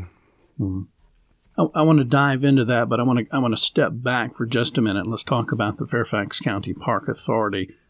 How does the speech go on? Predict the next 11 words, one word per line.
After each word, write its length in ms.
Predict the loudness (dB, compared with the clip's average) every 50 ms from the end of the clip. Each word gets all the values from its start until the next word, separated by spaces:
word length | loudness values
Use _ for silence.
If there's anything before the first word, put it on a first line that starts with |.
| _ _ -4
Um, 260 | -2 -2 0 -2 -2
kind 220 | 0 2 2 2
of 60 | 2 0
alluded 400 | 2 4 4 4 4 4 2 0
it, 100 | -2 -2 -6 _ _ -4
uh, 180 | -2 -2 0 -2
to 200 | 2 2 4 4
it 100 | 4 2
in 100 | 0 0
the 140 | 0 0 0
intro. 440 | 0 0 0 0 -2 -2 -2 -4